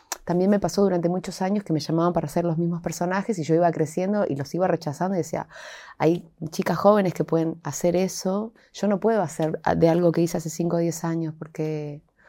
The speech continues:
Digamos, aunque pueda mentirlo, quiero hacer lo que me corresponde por edad, personajes que siempre anhelé hacer, profundizar en otras temáticas". Me pasa hoy también, ¿no? Porque primero me aburre y terminás por aburrir.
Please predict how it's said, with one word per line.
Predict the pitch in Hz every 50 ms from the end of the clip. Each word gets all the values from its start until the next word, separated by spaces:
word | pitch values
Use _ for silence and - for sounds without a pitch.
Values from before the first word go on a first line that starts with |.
| - - - - _
Digamos, | - 160 151 147 147 -
aunque | 156 156 151 - 151
pueda | 143 202 226 240 233
mentirlo, | 190 170 170 170 170 208 202 202 170 165 160 165 165 165
quiero | 185 196 220
hacer | 208 - - 208 214 220
lo | 214 190 165
que | - 151 143
me | 151 143 -
corresponde | - 147 156 143 - - 196 208 220 208
por | - 165 156 156
edad, | 151 156 170 185 196 196 190 185
personajes | - - - - 156 170 170 208 185
que | -
siempre | 156 - 165 170 170 175 170
anhelé | 165 156 151 147 156 160
hacer, | 160 160 - - 170 175 175 165
profundizar | 165 151 139 151 147 147 139 - 170 180 190
en | 180
otras | 170 170 - 170 -
temáticas". | - 147 147 151 165 165 160 160 143 147 - 143 139 _ _ - - - - - - - - -
Me | 143
pasa | 160 190 - - 170 165
hoy | 185 208 214 208 165
también, | 165 139 135 143 143 135 135 135 135
¿no? | 139 - 196 214 - _ _ - - - - _ _
Porque | - - 160 160 160 160 - 165 156 151 151 147 143 143 143 143 143 -
primero | 151 156 185 233 285 285 277 - _ _ _ _ _ _ _ _ _ _ _ _
me | - 139
aburre | 127 135 165 196 175 156 131 120 123 139 - _ _ _ _ _ _ _ _ _ _ _ _ _ _ _ _ _
y | 190 175
terminás | 214 208 220 233 262 254
por | - - 254 247
aburrir. | 226 190 180 180 214 254 220 156 -